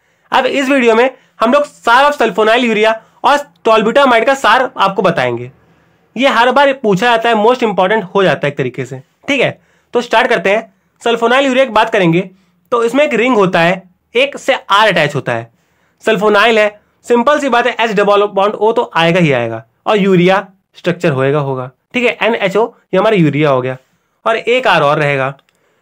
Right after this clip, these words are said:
तो ये जो यूरिया का स्ट्रक्चर होता है, ये हमारा एसेंशियल रहता है एक्टिविटी के लिए और ये सल्फोनाइल भी एसेंशियल होता है एक्टिविटी के लिए। बेंजीन तो लगाना ही लगाना है।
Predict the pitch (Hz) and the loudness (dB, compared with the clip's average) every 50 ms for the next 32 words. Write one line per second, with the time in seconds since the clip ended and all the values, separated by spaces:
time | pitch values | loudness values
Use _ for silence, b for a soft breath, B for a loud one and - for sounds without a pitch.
0 | _ _ - 269 262 247 262 247 311 320 269 208 208 208 196 233 277 285 285 277 | _ _ -6 -4 -2 -2 -2 -2 -2 -2 0 0 0 0 0 0 0 0 0 -2
1 | 277 - 214 185 185 269 269 233 196 180 185 180 196 226 277 - _ _ _ _ | -2 -2 -4 -2 0 2 2 2 2 2 0 0 0 -2 -4 -8 _ _ _ _
2 | _ _ _ _ - 185 233 240 247 262 269 - - 214 185 202 208 196 190 180 | _ _ _ _ -4 -2 0 0 2 0 0 0 -2 -2 0 2 2 2 2 2
3 | 285 277 269 226 180 180 233 226 196 175 196 170 147 156 143 127 127 117 120 120 | 0 2 2 2 0 2 0 0 0 0 0 0 0 0 -2 -2 -4 -4 -4 -4
4 | 120 120 _ _ _ _ _ _ _ _ _ _ - 208 247 262 262 247 220 190 | -6 -8 _ _ _ _ _ _ _ _ _ _ -2 -2 0 0 0 -2 -2 0
5 | 214 208 214 220 240 254 254 254 - 202 180 170 170 226 220 190 180 233 254 254 | 0 0 2 2 0 2 0 0 0 2 0 2 2 2 0 0 0 -2 -2 -2
6 | - 196 180 185 165 139 123 147 131 120 143 120 120 120 120 120 _ _ _ _ | -2 -4 -2 -2 -4 -4 -4 -4 -6 -6 -8 -8 -8 -10 -10 -14 _ _ _ _
7 | _ _ _ _ _ _ _ _ _ _ _ _ _ _ _ _ _ _ - 175 | _ _ _ _ _ _ _ _ _ _ _ _ _ _ _ _ _ _ -2 0
8 | 190 202 196 240 262 254 226 185 160 151 147 147 160 180 196 180 180 170 165 160 | 0 2 2 0 0 2 2 2 2 2 2 2 2 2 2 0 0 0 0 -2
9 | 160 156 - | -4 -8 -10